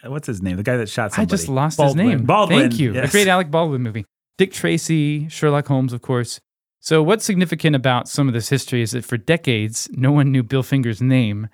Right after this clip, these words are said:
Speaker 2: because Bob Kane buried it.
Speaker 1: Yes, great
Speaker 2: Uh,
Speaker 1: controversy here.
Speaker 2: oh my goodness.
Speaker 1: I read
Speaker 2: Yeah,
Speaker 1: about
Speaker 2: it's so
Speaker 1: this.
Speaker 2: he, he,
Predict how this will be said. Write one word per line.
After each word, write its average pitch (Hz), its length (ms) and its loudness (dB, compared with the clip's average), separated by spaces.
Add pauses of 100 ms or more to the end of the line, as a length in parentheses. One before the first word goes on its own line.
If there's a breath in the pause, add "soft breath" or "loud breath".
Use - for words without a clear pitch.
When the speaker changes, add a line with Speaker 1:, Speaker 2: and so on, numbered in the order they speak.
(280 soft breath)
Speaker 2:
because 120 240 -4
Bob 135 340 0
Kane 117 500 -2 (420)
buried 131 340 2
it. - 240 -12
Speaker 1:
Yes, 90 420 -4
great 101 160 0
Speaker 2:
Uh, 131 140 2
Speaker 1:
controversy 92 680 -4
here. 95 100 -2
Speaker 2:
oh 165 140 4
my 127 200 2
goodness. 117 560 -2
Speaker 1:
I 104 60 -8
read - 120 -6
Speaker 2:
Yeah, 143 140 4
Speaker 1:
about 123 140 0
Speaker 2:
it's 135 100 -4
so 151 60 2
Speaker 1:
this. 147 120 -2
Speaker 2:
he, - 80 -6
he, 156 280 -12